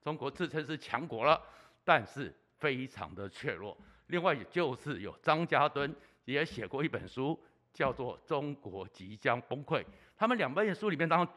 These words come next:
对中国很多现状，根据他们在美国这样一个长期的跟中-，掌握中国情报、掌握中国情资而写出的书，内容很丰富，但是里面不约而同的都有大篇幅提到一件事情：中国最大的危机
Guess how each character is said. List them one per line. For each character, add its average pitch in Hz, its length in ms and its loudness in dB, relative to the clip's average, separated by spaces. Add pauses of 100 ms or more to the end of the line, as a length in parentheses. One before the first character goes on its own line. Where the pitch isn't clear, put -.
对 208 160 8
中 180 220 2
国 143 160 2
很 117 140 -8
多 123 120 -2
现 135 220 -6
状， 117 160 -2
根 156 140 -2
据 147 100 -8
他 151 180 -2
们 123 200 -4
在 156 180 4
美 104 260 -2
国 104 220 -8
这 147 140 -6
样 143 140 0
一 117 60 -6
个 117 140 -4
长 107 320 -6
期 107 260 -8
的 110 160 -2 (460)
跟 165 220 4
中-， 165 320 2
掌 117 240 0
握 160 120 2
中 156 200 -4
国 123 180 -4
情 - 220 -12
报、 135 280 2 (320)
掌 104 300 0
握 139 160 4
中 143 220 0
国 117 180 0
情 - 260 -4
资 139 300 -2 (220)
而 123 180 0
写 - 180 -6
出 131 160 -6
的 110 120 -2
书， 117 280 -8 (280)
内 196 160 4
容 139 120 2
很 127 140 0
丰 139 160 -4
富， 135 180 -6
但 160 100 0
是 180 120 0
里 143 80 -2
面 117 160 -4
不 185 240 0
约 170 140 6
而 131 80 4
同 120 180 -2
的 113 100 -2
都 165 140 0
有 120 100 0
大 131 160 4
篇 143 160 2
幅 117 120 -6
提 - 120 -12
到 123 160 -2
一 104 40 -6
件 117 180 -8
事 104 100 -16
情： 87 160 -16 (460)
中 190 180 2
国 110 200 -4
最 180 200 -2
大 123 180 2
的 107 40 -2
危 92 140 -8
机 104 340 -14